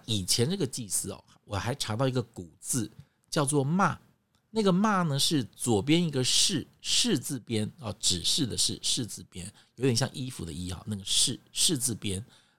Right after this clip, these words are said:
就所有跟祭祀有关的都士字边。然后右边是一个马路的“马”，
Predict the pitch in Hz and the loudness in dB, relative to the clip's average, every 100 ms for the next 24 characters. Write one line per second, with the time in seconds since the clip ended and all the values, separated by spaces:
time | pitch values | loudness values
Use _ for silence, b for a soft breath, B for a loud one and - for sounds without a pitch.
0 | _ 160 170 190 226 190 190 - 185 - | _ 2 8 10 12 10 6 6 4 4
1 | 139 80 80 101 95 98 117 - - - | 2 2 0 0 0 -4 -6 -8 4 6
2 | - 190 101 95 92 - - 147 b b | 8 6 2 -2 -8 -12 -14 -14 b b
3 | b _ 135 - 214 247 135 135 135 - | b _ -4 0 6 8 8 4 4 2
4 | 123 110 104 95 - 151 196 117 92 92 | 2 2 2 0 -2 0 2 2 2 0
5 | - | -4